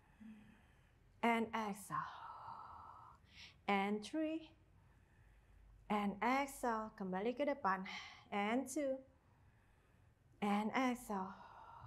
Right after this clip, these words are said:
And last one. Exhale, kembali ke depan. Oke, turunkan dulu.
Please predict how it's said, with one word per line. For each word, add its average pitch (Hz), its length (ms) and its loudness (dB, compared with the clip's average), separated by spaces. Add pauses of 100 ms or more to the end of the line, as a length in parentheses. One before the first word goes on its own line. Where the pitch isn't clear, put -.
(840)
And 196 240 2
last 226 400 4
one. 294 240 2 (1800)
Exhale, 202 640 0
kembali 180 480 -6
ke 175 160 -10
depan. - 240 -6 (1300)
Oke, 285 400 6 (400)
turunkan 240 480 2
dulu. 247 320 6